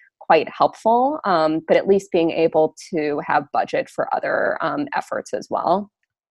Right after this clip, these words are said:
And I also think, um, kind of back to the topic of, you know, a company that gets it, I think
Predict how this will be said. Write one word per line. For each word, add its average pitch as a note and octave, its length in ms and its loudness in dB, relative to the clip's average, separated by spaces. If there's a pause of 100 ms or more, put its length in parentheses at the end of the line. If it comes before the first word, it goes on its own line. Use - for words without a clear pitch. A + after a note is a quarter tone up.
(320)
And G3+ 120 4
I F#3+ 180 4
also F3+ 340 6
think, D#3+ 440 -2 (440)
um, E3 240 4
kind F#3+ 220 0
of E3 60 0
back E3 240 4
to F3+ 100 -8
the D#3+ 80 -4
topic D#3 480 0 (100)
of, D3+ 420 2 (160)
you D#3+ 80 -4
know, D3+ 120 -2
a - 100 -2
company D#3 460 -4
that - 220 -4
gets - 300 -6
it, A3 200 6 (340)
I D#3+ 80 2
think F3 280 0